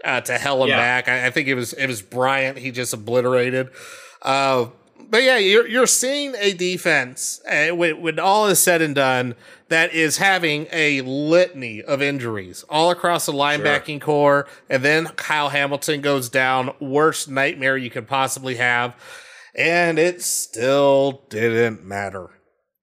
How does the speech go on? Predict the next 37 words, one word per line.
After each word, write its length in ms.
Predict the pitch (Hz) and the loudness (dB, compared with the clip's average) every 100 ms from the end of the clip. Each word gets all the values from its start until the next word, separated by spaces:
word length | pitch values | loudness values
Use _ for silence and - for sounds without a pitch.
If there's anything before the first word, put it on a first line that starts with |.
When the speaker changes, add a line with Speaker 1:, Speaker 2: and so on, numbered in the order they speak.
| _ _ | _ _
Speaker 1:
which 200 | 117 123 | -12 -8
is 60 | |
Speaker 2:
Still 80 | 135 | -4
didn't 120 | 147 147 | -2 -2
matter. 200 | 147 139 | 0 2
Speaker 1:
awesome. 380 | 160 - 113 92 _ _ _ _ _ _ _ - | 2 0 -4 -10 _ _ _ _ _ _ _ -6
Speaker 2:
Unnoticed. 1200 | 131 156 160 151 - 123 120 104 90 - - - _ _ _ _ _ _ _ - - _ | -2 -2 -4 -12 -12 -4 -2 -2 -6 -10 -14 -16 _ _ _ _ _ _ _ -20 -20 _
Speaker 1:
Yeah, 240 | - 127 - | -2 0 0
it 100 | 160 | 2
was, 200 | 165 - | 2 2
Speaker 2:
Yeah. 60 | 180 | 0
Speaker 1:
it 40 | |
was 160 | 175 160 | 2 4
almost, 300 | 202 202 190 | 4 4 2
I 80 | |
was 180 | 170 151 | 0 0
hoping 380 | - 226 247 226 | 2 2 2 2
we 160 | 185 180 | 6 6
were 100 | 160 | 6
gonna 220 | 160 147 | 2 2
have, 560 | 139 143 147 151 147 - | 2 2 4 2 -2 -4
like, 240 | 139 123 | -2 0
what 140 | 143 143 | -2 -2
we 140 | 127 | -4
did 180 | 127 135 | 0 0
against 320 | 135 131 - | 0 -2 0
North 240 | 131 131 | 0 0
Carolina, 720 | - 143 127 113 117 123 139 143 | 0 2 2 4 2 2 -2 -2
but 120 | 127 | -2
it 20 | |
was 140 | 127 - | -2 -2
kinda 180 | 165 | 0
like 180 | 151 147 | 2 0
the 220 | 139 131 | -2 -2
inverse 480 | 139 147 151 151 143 | -2 0 0 0 0
of 100 | 127 | -4
where, 360 | 131 131 127 | 2 4 4